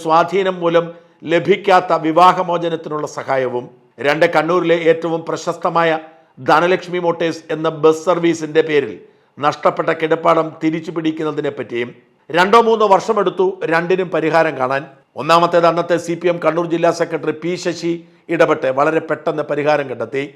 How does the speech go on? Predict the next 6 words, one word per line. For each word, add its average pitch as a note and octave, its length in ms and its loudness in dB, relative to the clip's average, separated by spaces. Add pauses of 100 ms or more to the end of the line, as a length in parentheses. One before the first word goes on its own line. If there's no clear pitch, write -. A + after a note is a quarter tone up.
(260)
രണ്ടാമത്തേത് F#3+ 540 4 (160)
താൽക്കാലിക G3 680 4
പരിഹാരം F3 420 4
കണ്ടെത്തിയത് D#3 440 0 (560)
ഇന്നലെ F3+ 260 2
അന്തരിച്ച E3+ 320 -2